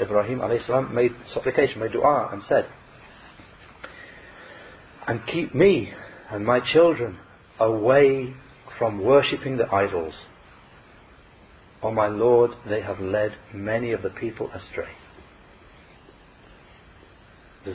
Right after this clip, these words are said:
scholars who said something from knowledge point out this was Ibrahim, what they, uh, when they described as the Imam of, of Tawheed, the great prophet at the head of the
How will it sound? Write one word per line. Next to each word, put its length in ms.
scholars 320
who 80
said 160
something 240
from 140
knowledge 260
point 200
out 100
this 120
was 200
Ibrahim, 500
what 160
they, 60
uh, 800
when 100
they 120
described 400
as 60
the 140
Imam 320
of, 80
of 240
Tawheed, 420
the 60
great 240
prophet 320
at 100
the 120
head 240
of 160
the 160